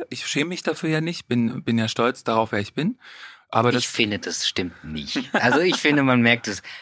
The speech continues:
Speaker 2: nicht sofort. Äh, vor allen Dingen, ich bin einfach schon viel gereist. Es gibt auch tolle, große Frauen in anderen Ländern. <laughs> Und, äh, ihr könnt ja mal Miranda googeln aus England. Aber, äh, nein, also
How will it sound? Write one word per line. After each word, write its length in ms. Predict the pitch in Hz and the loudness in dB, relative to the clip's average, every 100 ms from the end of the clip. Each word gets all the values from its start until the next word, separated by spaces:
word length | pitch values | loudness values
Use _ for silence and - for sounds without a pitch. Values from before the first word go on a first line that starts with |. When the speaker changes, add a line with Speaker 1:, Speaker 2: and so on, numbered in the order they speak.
| - _ - | -20 _ -4
Speaker 2:
nicht 260 | 107 139 | 0 0
sofort. 680 | - 85 85 82 107 - - _ | 0 -4 -2 -2 -2 -4 -14 _
Äh, 360 | - 113 110 76 - | -4 -2 -2 -4 -10
vor 160 | - 110 | -2 0
allen 100 | 113 | 2
Dingen, 140 | 117 | 0
ich 140 | 104 - | -2 -2
bin 140 | 120 | 0
einfach 220 | 107 107 | 0 -2
schon 180 | - 107 | -4 -2
viel 220 | - 117 | 0 0
gereist. 680 | 98 87 90 82 92 - - - - - | 2 2 2 2 -2 -4 -8 -10 -12 -10
Es 160 | - - | -6 -2
gibt 220 | - - | -2 2
auch 180 | 131 - | 2 2
tolle, 340 | - 127 117 | 0 2 2
große 360 | 104 107 113 123 | 2 0 -2 -2
Frauen 320 | - 110 110 | -4 2 4
in 140 | 107 101 | 2 2
anderen 300 | 107 110 104 | 2 2 2
Ländern. 440 | 101 104 117 151 - - 254 220 | 0 2 2 0 -4 -4 -2 0
<laughs> 440 | 196 - 202 170 - | 0 -2 -2 -2 0
Und, 260 | 139 127 | 2 4
äh, 240 | 131 120 117 - 165 143 | 6 6 4 -2 -2 0
ihr 100 | 139 | 2
könnt 180 | 160 151 | 2 4
ja 80 | |
mal 240 | 139 131 135 | 6 6 4
Miranda 640 | 135 123 117 117 143 107 | 4 6 6 6 6 4
googeln 380 | 101 104 110 113 | 4 4 4 4
aus 200 | 110 110 | 2 2
England. 500 | 120 123 107 104 113 | 4 4 6 4 2
Aber, 420 | 107 117 113 107 | 2 2 2 2
äh, 380 | 107 110 107 92 - - - - - | 0 0 0 -4 -12 -20 -20 -8 0
nein, 360 | 117 120 107 | 2 4 2
also 200 | 104 107 | 2 0